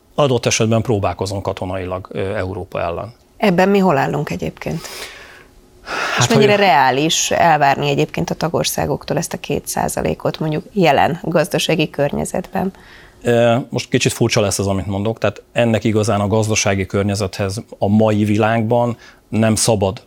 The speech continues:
Speaker 1: hogy közel legyen. Tehát ugye egy háború van, ö, és ha végig száguldunk így a környező országokon, illetve a nato országokon, az elmúlt három hétben, Anikó,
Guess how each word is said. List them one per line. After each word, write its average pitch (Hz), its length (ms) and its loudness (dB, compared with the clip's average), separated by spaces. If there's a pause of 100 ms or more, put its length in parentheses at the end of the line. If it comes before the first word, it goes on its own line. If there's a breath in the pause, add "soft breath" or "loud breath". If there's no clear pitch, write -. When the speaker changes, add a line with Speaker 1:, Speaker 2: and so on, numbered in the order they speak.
Speaker 1:
hogy 95 180 -8
közel 101 280 -2
legyen. 98 300 -4
Tehát 98 200 -2
ugye 107 140 0
egy 107 80 -2
háború 101 460 0
van, 120 300 -2 (540 loud breath)
ö, 104 380 2 (880 soft breath)
és - 120 0
ha 131 100 2
végig 131 560 2
száguldunk 113 840 0
így 104 320 0
a 104 380 2
környező 117 500 2
országokon, 101 640 2
illetve 101 280 -2
a 98 40 0
nato 101 280 0
országokon, 113 760 -4 (360 loud breath)
az 117 120 0
elmúlt 131 400 2
három 110 380 0
hétben, 101 340 -2
Anikó, 95 580 -2